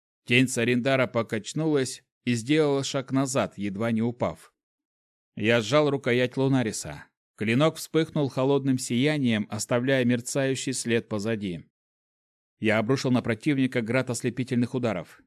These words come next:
Его защита была безупречна, но в какой-то миг ему пришлось отступить. Сариндар попятился, почти припав на колено,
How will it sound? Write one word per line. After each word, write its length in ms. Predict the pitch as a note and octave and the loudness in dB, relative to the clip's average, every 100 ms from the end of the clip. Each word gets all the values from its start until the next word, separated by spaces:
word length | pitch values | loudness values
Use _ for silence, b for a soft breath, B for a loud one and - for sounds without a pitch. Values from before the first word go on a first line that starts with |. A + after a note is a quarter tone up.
| _ _ | _ _
Его 260 | - G#2+ C3+ | -4 0 2
защита 380 | D3 C#3+ F3 D3+ | 0 -2 -4 -2
была 240 | C#3 C#3+ | 0 -2
безупречна, 840 | C#3+ C#3+ D3+ F3+ D#3 - F2+ D#2+ - _ | -2 -2 -4 -2 -4 -4 -8 -8 -12 _
но 120 | G#2+ | -4
в 60 | A2+ | -2
какой-то 480 | C3+ B2 D#3+ D#3 D3 | -2 0 -2 -2 -2
миг 260 | E3+ F3+ | -2 -2
ему 200 | C#3 C#3+ | -2 -2
пришлось 400 | C#3 D3 - C#3 | -2 -4 -4 -4
отступить. 640 | C#3 C3 - - A2+ - _ _ _ _ _ _ - | -4 -6 -6 -4 -4 -6 _ _ _ _ _ _ -8
Сариндар 480 | A#2 A2 B2 C#3+ | -2 0 2 2
попятился, 800 | C#3 C3 A#2+ D#3 D3+ A#2 - G#2 | 2 -2 0 -2 -2 -4 -4 -6
почти 340 | F2+ A2+ - C#3 | -4 -6 -4 -4
припав 460 | B2 B2 C#3 B2+ | -2 -2 -2 -2
на 100 | B2+ | -4
колено, 580 | B2 C#3+ C#3 F#2+ E2 D2+ | -2 -2 0 -2 -6 -12